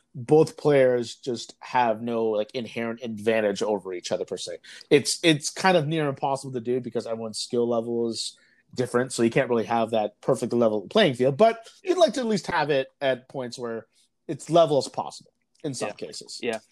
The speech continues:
Speaker 2: I, I, I think also kinda like back in the day, I'm always gonna refer to back in the day 'cause, you know,
Speaker 1: <laughs>
Speaker 2: that's
Speaker 1: Of course.
Speaker 2: what I'm from, right? But it's like,
Speaker 1: Yeah.
Speaker 2: you know, you would be able to side certain cards that would just be able to, like, I don't wanna say, like,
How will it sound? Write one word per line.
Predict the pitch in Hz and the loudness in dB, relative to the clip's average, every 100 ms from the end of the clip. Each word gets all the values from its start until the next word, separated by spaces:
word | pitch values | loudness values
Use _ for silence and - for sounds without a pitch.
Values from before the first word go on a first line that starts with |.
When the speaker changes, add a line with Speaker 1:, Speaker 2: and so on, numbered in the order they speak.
| _ | _
Speaker 2:
I, | - 147 | 2 2
I, | 151 147 | 0 -4
I | 139 | -6
think | - 190 123 | -6 -10 -6
also | 117 131 139 127 | -8 -8 -10 -10
kinda | - 120 | -12 -10
like | 113 110 - | -10 -10 -8
back | 107 120 | -8 -10
in | 113 | -14
the | 107 | -12
day, | 107 107 | -10 -10
I'm | 107 107 107 _ _ - | -10 -14 -20 _ _ -10
always | 110 107 - | -8 -8 -12
gonna | 117 104 | -14 -12
refer | 101 - 101 | -14 -12 -14
to | |
back | 98 95 98 | -10 -10 -10
in | 101 101 | -14 -16
the | 98 | -12
day | 98 98 101 | -12 -12 -14
'cause, | - 107 - | -14 -16 -10
you | - | -4
know, | 98 | -2
Speaker 1:
<laughs> | 98 | 0
Speaker 2:
that's | 180 | 0
Speaker 1:
Of | - - | -2 2
course. | 131 117 | 2 4
Speaker 2:
what | 120 | 0
I'm | 110 | -2
from, | - 123 107 | -6 -8 -6
right? | 107 107 - | -6 -8 -6
But | 110 | -10
it's | 110 | -6
like, | 147 | 2
Speaker 1:
Yeah. | 170 123 - _ _ | 4 4 -2 _ _
Speaker 2:
you | - 131 | -2 0
know, | 120 117 - | 0 -4 -8
you | 120 123 156 | -6 -2 -2
would | 165 147 | -4 -8
be | 135 131 | -8 -8
able | 127 127 | -10 -14
to | 104 | -16
side | - 113 107 113 98 | -14 -10 -6 -6 -6
certain | - 104 95 95 | -8 -10 -10 -14
cards | - 98 87 73 - - _ _ _ | -8 -6 -6 -14 -20 -20 _ _ _
that | 104 101 113 | -4 -4 -4
would | 98 | -12
just | 104 - - | -12 -14 -12
be | 98 | -10
able | 98 101 | -8 -10
to, | 95 | -12
like, | 98 104 - _ _ _ _ _ | -12 -14 -14 _ _ _ _ _
I | 160 | -4
don't | 165 | -4
wanna | 170 160 | -8 -12
say, | 147 147 | -10 -10
like, | 135 120 | -8 -10